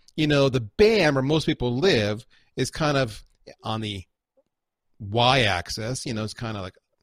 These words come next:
you s-, it could be a low of a third of the way up to a high of two thirds of the way up. And you kind of live in that area.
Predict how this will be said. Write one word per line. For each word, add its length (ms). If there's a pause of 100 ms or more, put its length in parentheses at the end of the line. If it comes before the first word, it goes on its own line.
(140)
you 80
s-, 120 (120)
it 140
could 100
be 260
a 80
low 520
of 80
a 40
third 300
of 60
the 80
way 240
up 200
to 200
a 40
high 220
of 140
two 180
thirds 360
of 60
the 120
way 240
up. 140
And 100
you 60
kind 140
of 60
live 300
in 80
that 240
area. 360